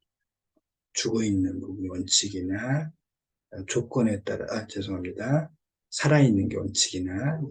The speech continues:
조건에 따라 죽음.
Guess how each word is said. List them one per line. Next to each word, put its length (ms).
조건에 580
따라 480
죽음. 320